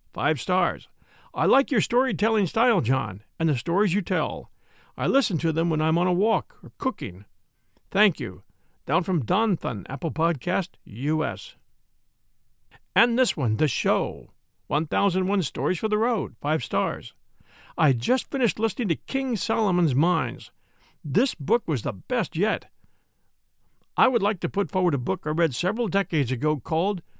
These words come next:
The Inheritance for your review." Down from C L Y G E, Apple Podcast U S.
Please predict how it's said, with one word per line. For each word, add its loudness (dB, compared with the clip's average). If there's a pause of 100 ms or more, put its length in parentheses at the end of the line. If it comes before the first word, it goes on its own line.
(160)
The 0
Inheritance 2 (520)
for 2
your 6
review." 0 (1040)
Down 2
from -2
C -4
L -2
Y 0
G -2
E, 0
Apple -6
Podcast -2
U -2
S. -4